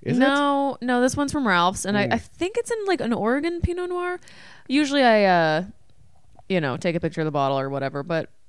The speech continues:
Speaker 2: what are you gonna do? It's fine.
Speaker 1: It's good. I think it's good. It's a Pinot Noir and it's good. And we, we got it. Here's the thing with Ralph's,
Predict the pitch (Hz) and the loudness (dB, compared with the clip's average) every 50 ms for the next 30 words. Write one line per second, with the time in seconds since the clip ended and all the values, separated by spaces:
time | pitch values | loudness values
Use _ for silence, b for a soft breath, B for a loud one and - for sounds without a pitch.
0 | - - - - - 214 214 214 202 185 170 160 151 143 139 135 139 135 - - | -20 -20 -14 -6 -4 0 0 2 2 2 0 -2 -4 -4 -4 -4 -4 -4 -4 -2
1 | - 226 226 214 214 - - - - - - 143 135 135 135 139 135 139 151 - | 0 0 0 0 -2 -4 -10 -12 -8 -4 -2 -2 0 0 -2 -4 -4 -2 0 0
2 | - - 302 277 247 165 123 - - - 202 202 220 202 190 151 - 165 165 180 | 2 6 8 10 10 8 6 2 2 2 4 6 8 8 6 6 8 10 10 10
3 | 190 - - 160 151 - 156 - 180 180 180 175 170 170 170 165 165 160 160 139 | 10 8 2 2 2 4 6 8 8 10 10 10 12 12 12 10 10 8 6 6
4 | - - 160 151 151 147 - 131 131 127 131 127 80 110 127 131 131 123 135 131 | 6 8 8 8 8 8 6 6 6 6 4 4 2 4 4 6 6 6 6 6
5 | 131 135 160 208 202 - 208 196 175 131 127 127 131 135 139 127 - - - | 6 6 4 4 4 4 4 6 6 6 6 8 8 8 6 6 2 -2 -6